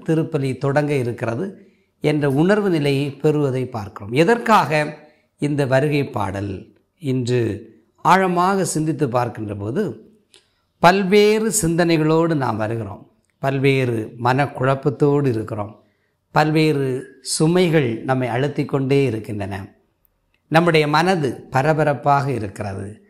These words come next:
அந்த நேரத்திலே ஆண்டவருடைய பலியில் நாம் இணைய இருக்கிறோம், அவரிலே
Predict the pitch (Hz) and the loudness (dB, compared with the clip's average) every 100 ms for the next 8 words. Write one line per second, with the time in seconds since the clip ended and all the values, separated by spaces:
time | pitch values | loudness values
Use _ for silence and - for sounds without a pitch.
0 | _ _ _ _ _ 160 214 214 190 190 | _ _ _ _ _ 0 2 2 2 0
1 | 190 127 123 - - - _ _ _ 131 | -2 -2 -2 -6 -12 -20 _ _ _ 2
2 | 165 180 160 139 131 120 107 101 - 131 | 2 2 0 0 0 -2 -4 -8 -6 -2
3 | 147 143 127 131 117 117 113 113 - - | 0 0 -2 -2 0 0 -2 -8 -16 -14
4 | - 139 151 170 139 123 127 - 120 170 | 0 4 4 4 2 0 -2 -2 -2 -2
5 | 233 - - _ _ _ - 139 165 180 | -4 -12 -20 _ _ _ -2 2 4 2
6 | 160 127 | 2 0